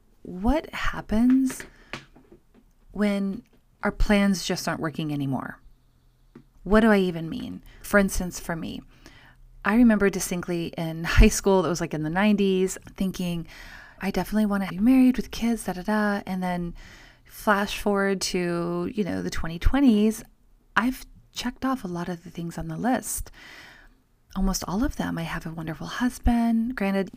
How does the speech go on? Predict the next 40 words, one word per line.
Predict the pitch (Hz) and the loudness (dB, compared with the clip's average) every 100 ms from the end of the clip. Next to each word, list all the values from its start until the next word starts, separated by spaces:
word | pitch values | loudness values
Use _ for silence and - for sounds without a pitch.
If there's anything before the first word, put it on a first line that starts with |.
| 196 | -4
life | 185 185 - | -4 -4 -10
is | 175 - | -10 -8
difficult | 170 180 175 208 226 | -8 -6 -4 -4 -4
and | 185 165 156 - - - - | -6 -8 -10 -18 -18 -18 -12
it | 190 | -6
hasn't | 185 185 190 | -4 -4 -2
always | 190 208 | 0 0
been | 190 175 | -2 -4
smooth | - 170 | -8 -10
sailing, | - 233 269 311 214 | -8 -6 0 2 2
but | 165 | 0
twenty-five | - - 208 208 170 165 | -6 -4 -2 -2 -8 -12
plus | 165 - | -12 -6
years | 196 233 | -4 -4
together, | 196 170 156 156 165 - - - - - - | -4 -8 -8 -10 -12 -18 -20 -20 -20 -20 -14
I'm | - | -10
still | - - 202 190 | -8 0 0 2
in | 175 160 | -2 -4
love | 180 | -2
with | 226 | -2
him. | - 165 | -2 -6
I | |
adore | 156 156 160 190 | -6 -6 -4 -2
him. | 180 - 165 - - | -2 -4 -8 -10 -10
And | 170 160 160 156 160 - - - - - _ _ _ _ | -8 -6 -6 -8 -12 -16 -20 -20 -20 -20 _ _ _ _
we | 185 | -10
have | 175 | -8
three | - 160 | -8 -8
boys, | 160 214 240 240 240 240 | 0 2 4 4 4 2
three | - 180 | -2 -6
teenage | - 165 160 - | -6 -8 -10 -2
boys, | 202 214 214 208 208 196 - - - _ _ - | 0 2 4 4 2 0 -6 -10 -12 _ _ -14
and | 175 160 165 165 170 | -10 -10 -10 -10 -8
we | 175 | -10
have | 151 | -10
the | 202 | -10
house | 196 247 247 | -4 -4 -2
in | - | -4
California, | 202 185 185 233 233 | -4 -6 -6 -2 0
like, | 214 196 | -2 -6